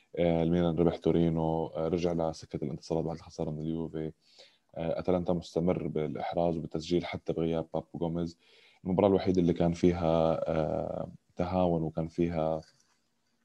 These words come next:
نوعًا ما، آه، سوء إدارة كانت مباراة، آه، الإنتر مع روما.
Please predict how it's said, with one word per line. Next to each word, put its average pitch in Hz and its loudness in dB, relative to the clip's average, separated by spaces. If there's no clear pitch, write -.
نوعًا 85 6
ما، 82 -2
آه، 78 -2
سوء - 4
إدارة 85 6
كانت 82 -2
مباراة، 82 0
آه، 80 2
الإنتر 80 -4
مع 78 -4
روما. 80 -2